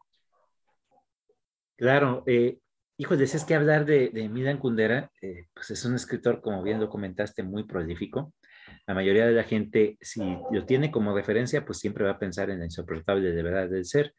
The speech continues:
que es una obra muy, muy, eh, hermosa. Eh, también me, me acuerdo de, de este libro, La, La broma, de la inmortalidad, la identidad. O sea, tiene muchos libros que tienen de ese tipo de,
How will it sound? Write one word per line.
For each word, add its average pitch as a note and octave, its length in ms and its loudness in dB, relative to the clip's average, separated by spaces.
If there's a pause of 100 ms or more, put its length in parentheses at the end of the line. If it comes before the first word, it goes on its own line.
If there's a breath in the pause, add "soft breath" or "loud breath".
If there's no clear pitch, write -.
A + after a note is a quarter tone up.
(420 soft breath)
que G2 120 -12
es - 120 -12
una F#2+ 260 -2
obra F#2 280 0
muy, G2 460 0
muy, F#2+ 540 -2
eh, E2 240 -8
hermosa. E2+ 580 -4 (440 soft breath)
Eh, G2+ 200 0 (100)
también G2+ 460 0
me, G2 220 -8
me G2 140 -6
acuerdo G2 400 2
de, E2+ 280 0
de F2 580 -4 (300)
este G2+ 240 -10
libro, G2 380 -4
La, - 180 -8 (320)
La G2+ 140 -4
broma, G2 640 -2 (440 soft breath)
de F#2 120 2
la F2+ 80 4
inmortalidad, F2+ 1040 0
la E2+ 120 -6
identidad. E2 720 -2
O G#2 60 -6
sea, A2 120 -6
tiene D3+ 180 2
muchos C#3+ 380 0
libros B2 260 -2
que F#2 100 -10
tienen G2+ 460 -6
de G#2 100 -6
ese G2 120 -8
tipo - 260 -6
de, F2 320 -4